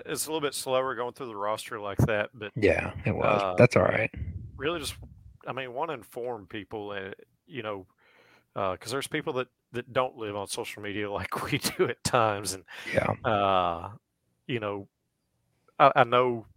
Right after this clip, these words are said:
Speaker 1: back in the old days, it's like, "Who's that? Who's wearing that number this year?" You know, and
Speaker 2: Yeah.
Speaker 1: so if you kinda start learning those names and numbers now, it,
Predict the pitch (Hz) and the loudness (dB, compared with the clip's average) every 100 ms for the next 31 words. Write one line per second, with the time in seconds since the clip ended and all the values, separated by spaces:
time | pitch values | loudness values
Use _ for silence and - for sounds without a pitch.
0 | - 117 117 113 131 110 - 117 113 107 | -8 6 8 8 4 0 0 0 2 4
1 | 107 101 98 120 104 - - - - - | 2 0 -2 2 2 0 -18 -20 -20 -20
2 | - _ - _ _ - 117 196 160 196 | -20 _ -20 _ _ -4 0 2 4 8
3 | 190 127 151 180 202 196 190 196 - 135 | 8 8 4 4 6 8 10 8 8 4
4 | 123 113 110 - - 113 92 90 - 120 | 4 4 4 4 2 0 0 0 2 4
5 | 117 117 104 - - - 87 82 98 - | 6 4 2 -2 2 12 12 12 10 6
6 | - 127 139 120 175 180 170 120 _ _ | -4 -4 -4 -8 0 2 4 2 _ _
7 | _ - - - 143 113 110 123 131 123 | _ -2 0 6 4 4 4 4 4 2
8 | 117 - 117 127 117 117 117 117 101 107 | 2 4 4 2 0 0 0 0 0 2
9 | 117 123 117 - - _ _ 123 | 2 2 -4 -12 -20 _ _ -10